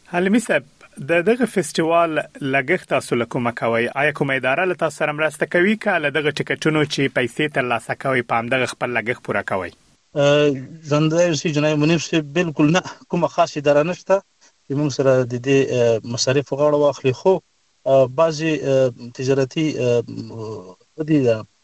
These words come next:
Speaker 2: تنظیمونه چې دلته په استرالیا کې دي، هغو هم یو څه سپانسر، آه، موجود ده او عین وخت کې دا ټیک پیسې چې په ټکټونو دلته راځي،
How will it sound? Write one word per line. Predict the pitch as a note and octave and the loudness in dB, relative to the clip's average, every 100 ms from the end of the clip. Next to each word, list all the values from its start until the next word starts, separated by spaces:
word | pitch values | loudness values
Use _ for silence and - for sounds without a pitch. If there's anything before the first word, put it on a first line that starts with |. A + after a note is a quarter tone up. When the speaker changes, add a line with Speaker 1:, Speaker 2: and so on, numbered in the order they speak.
| _ _ _ - | _ _ _ 0
Speaker 2:
تنظیمونه | C3+ C3 E3 D#3+ | 2 4 4 2
چې | B2 | 0
دلته | D3 D3 C3+ | -2 0 0
په | B2 | 0
استرالیا | - B2+ C#3 C3 | 0 0 2 0
کې | B2+ | -2
دي، | A#2+ A#2+ | 2 2
هغو | C3+ | 2
هم | A#2+ D#3 D#3 | -2 0 0
یو | C#3 | 0
څه | D#3 | 0
سپانسر، | - D#3 C#3+ D3+ | -2 -2 0 -2
آه، | D3 C3+ C#3 C3+ | -2 0 2 2
موجود | C#3+ C#3+ C#3+ D3 | 4 2 0 2
ده | D#3 B2+ | 4 4
او | B2 | 4
عین | C#3+ E3+ | 2 2
وخت | D#3+ D3 | 2 0
کې | D3+ | 0
دا | D#3 | 0
ټیک | C#3+ C#3 C#3 | 0 -4 -2
پیسې | B2 C#3 | -2 -4
چې | - | -8
په | - | -12
ټکټونو | - A#2 F3+ F3+ | -2 0 2 2
دلته | F3 F3 E3+ | 4 4 2
راځي، | E3 F3 | -2 -4